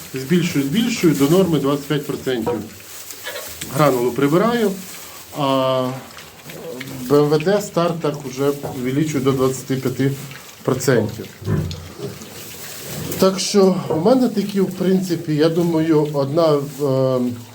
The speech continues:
одна версія, це те, що вона на нього наступила, на лапи, і пішла кров.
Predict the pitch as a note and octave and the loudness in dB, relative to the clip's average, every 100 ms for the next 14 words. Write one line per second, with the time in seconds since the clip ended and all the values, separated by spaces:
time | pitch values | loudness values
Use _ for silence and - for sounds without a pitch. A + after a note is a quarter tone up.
0 | - - - - - C3+ D#3 C#3+ F3 G#3+ | -14 -12 -12 -14 -4 0 2 6 6 4
1 | G#3 - D3 B2 - C#3 F3 G3+ G#3 E3 | 2 -2 0 0 0 -2 2 0 2 -2
2 | C3 D3 E3 E3+ C#3 - - - - - | 2 4 4 2 0 -4 -14 -18 -20 -20
3 | - C#3 D3+ F3 D3 D3+ D3 C#3+ - D#3 | -4 2 4 4 4 4 2 0 -4 -2
4 | F3 G#3+ B3+ C#3+ A#2 A2+ - - - - | 4 4 6 2 2 -8 -14 -20 -20 -16
5 | - - - - - - - - D3+ D3+ | -16 -16 -18 -20 -20 -20 -14 0 2 6
6 | C#3 B2+ - G#2+ - E3 F#3 G3+ G3+ G3 | 4 4 0 -4 -6 -4 -2 2 4 4
7 | F#3 - D3 - F3+ F3+ - D3+ C3 | 2 -2 -8 -2 0 2 4 4 4